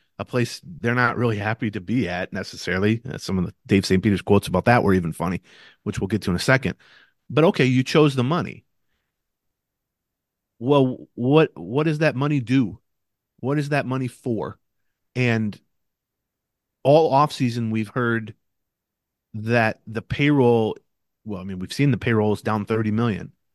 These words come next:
And that's been linked largely, not entirely, but largely to the missing fifty-five million dollars a year in television money.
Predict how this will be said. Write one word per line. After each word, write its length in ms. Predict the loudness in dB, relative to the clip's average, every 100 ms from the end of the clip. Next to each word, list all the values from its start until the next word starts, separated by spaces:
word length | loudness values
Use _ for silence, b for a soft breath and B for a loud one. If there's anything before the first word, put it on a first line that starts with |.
| _ _ _ _
And 160 | -6 -2
that's 180 | -2 -2
been 260 | 0 2
linked 420 | 2 2 0 -8 -6
largely, 460 | 0 2 2 -2 -2
not 220 | -4 -6 -8
entirely, 480 | -6 -2 -2 -2 -2
but 200 | -4 -2
largely 480 | 0 0 0 -4 -6 _ _ _ _ _ _ _
to 260 | -6 -2 0
the 100 | 0
missing 480 | 0 0 0 -4 -2
fifty-five 520 | -6 -6 -4 0 0
million 240 | 0 0
dollars 320 | 0 0 -2
a 60 | -4
year 120 | -4
in 80 | -4
television 440 | -2 -2 -4 -2
money. 200 | 0 -2